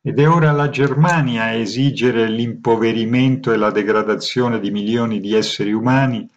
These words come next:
senza ricordare perché e con chi sono stati contratti certi debiti, senza chiedersi se chi deve pagare è in condizioni di farlo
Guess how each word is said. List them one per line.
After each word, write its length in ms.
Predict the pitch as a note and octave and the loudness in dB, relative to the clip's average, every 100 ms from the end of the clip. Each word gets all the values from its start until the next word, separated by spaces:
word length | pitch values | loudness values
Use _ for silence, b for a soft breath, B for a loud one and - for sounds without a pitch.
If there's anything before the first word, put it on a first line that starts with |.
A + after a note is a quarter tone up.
| b b b - | b b b -14
senza 440 | - D#3 D#3+ - D3 | -2 0 2 0 0
ricordare 680 | C3+ D3 C#3 C#3+ D#3+ C#3+ - | 0 -2 0 2 2 2 2
perché 640 | C#3 C#3+ - E3 D#3+ C3 | -2 -2 -2 2 4 2
e 100 | - | 0
con 260 | - C#3+ C3+ | 0 2 0
chi 320 | - E3+ D#3 | -2 2 2
sono 320 | - B2 A#2+ | 2 -2 -2
stati 400 | A2 B2+ A#2 A2+ | -4 -2 -2 -2
contratti 920 | - A2 G#2 A2 A2+ A2 - G2+ D3+ - _ _ _ _ | -6 -6 -4 -2 -2 -2 -8 -10 -10 -14 _ _ _ _
certi 640 | - A2 A2 - A2 G2 | -2 2 2 0 -6 -2
debiti, 760 | G2 D#2+ D2+ D#2+ D2+ - D2+ - b b b | 0 2 0 -2 -6 -6 -8 -10 b b b
senza 560 | - B2+ B2+ B2 C#3+ C3+ | -6 0 0 0 -2 -2
chiedersi 1040 | - D#3+ D#3+ D#3 D#3 - - D3 C3+ - | 2 2 4 4 2 0 -2 0 -2 -4
se 320 | - - A2+ - | -12 -6 -4 -2
chi 180 | D3+ | 0
deve 300 | B2+ B2+ B2 | 2 2 0
pagare 560 | A#2+ D3 C#3+ C#3+ D3 C3 | 0 0 2 2 2 0
è 60 | A#2+ | -2
in 160 | A2+ | -4
condizioni 840 | B2 A#2+ A#2 A2+ - C#3 C#3 A#2+ A2 | -4 -4 -4 -6 -6 -2 0 0 -2
di 140 | B2 | -4
farlo 800 | - A#2 G#2+ G#2+ A2+ B2 D3+ | -2 -2 0 -2 -4 -4 -4